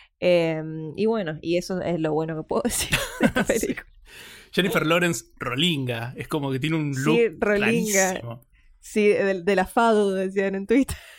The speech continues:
Speaker 2: Sí, yo no tengo nada más para decir. In-, recién, algo, lo último que tengo, lo último que,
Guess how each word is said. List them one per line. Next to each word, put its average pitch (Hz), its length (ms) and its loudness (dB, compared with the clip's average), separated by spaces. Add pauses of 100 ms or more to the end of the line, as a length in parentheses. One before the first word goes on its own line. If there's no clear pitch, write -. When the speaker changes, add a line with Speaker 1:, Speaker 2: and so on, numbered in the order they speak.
(120)
Speaker 2:
Sí, - 100 -2 (100)
yo 302 120 -6
no 240 60 2
tengo 170 140 0
nada 156 140 2
más 160 120 0
para 151 160 2
decir. 185 500 0
In-, 180 260 -4
recién, 170 480 -6 (480)
algo, 151 360 -2 (340)
lo 147 200 -4
último 151 540 2
que 131 80 -4
tengo, 135 420 -4
lo 143 160 -4
último 160 280 -2
que, 127 420 -4